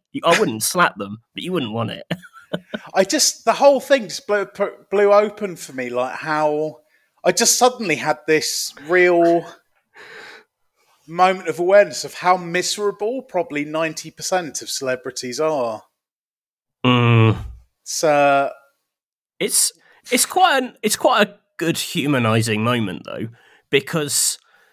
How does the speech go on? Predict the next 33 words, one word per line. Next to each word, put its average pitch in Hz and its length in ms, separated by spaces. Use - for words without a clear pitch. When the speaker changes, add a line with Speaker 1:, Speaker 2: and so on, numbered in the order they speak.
Speaker 1:
at 180 180
that - 180
moment, 117 380
when 117 120
you 151 80
see - 260
people 143 280
in 117 80
the 117 80
room 113 300
who 123 120
are 113 60
looking 117 280
shocked, - 560
they 147 100
go 175 280
from 147 220
being 123 300
like, 104 260
"These 123 240
are 117 40
celebrities," 117 880
to, 120 140
like, 104 280
"These 123 260
are 143 80
actually 131 380
kind 123 220
of 110 60
all 117 140
technically 110 500
work 110 300
colleagues." 131 560